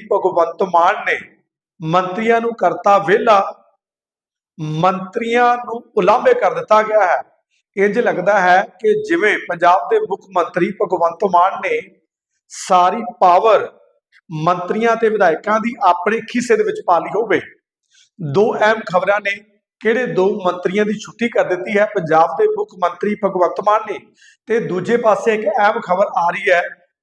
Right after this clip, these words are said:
ਕਿ ਦਿੱਲੀ ਲੌਬੀ ਵਾਲਿਆਂ ਦੀ, ਜਿਨ੍ਹਾਂ ਨੇ ਪੱਕੇ ਤੌਰ ਤੇ ਡੇਰੇ ਲਾਏ ਹੋਏ ਨੇ, ਜਿਹੜੇ ਪੰਜਾਬ ਦੇ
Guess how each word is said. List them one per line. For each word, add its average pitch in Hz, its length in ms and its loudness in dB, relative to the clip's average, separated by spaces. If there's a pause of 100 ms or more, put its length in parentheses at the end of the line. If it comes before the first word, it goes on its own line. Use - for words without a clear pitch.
ਕਿ 226 180 2
ਦਿੱਲੀ 202 640 -2 (100)
ਲੌਬੀ 202 420 2
ਵਾਲਿਆਂ 175 340 4
ਦੀ, 131 100 -8 (640)
ਜਿਨ੍ਹਾਂ 202 300 0
ਨੇ 226 160 -2
ਪੱਕੇ 226 300 -2
ਤੌਰ 196 240 2 (120)
ਤੇ 220 100 2
ਡੇਰੇ 185 240 0
ਲਾਏ 185 220 4
ਹੋਏ 208 180 -4
ਨੇ, 202 160 -8 (440)
ਜਿਹੜੇ 208 280 4
ਪੰਜਾਬ 180 720 0
ਦੇ 214 100 2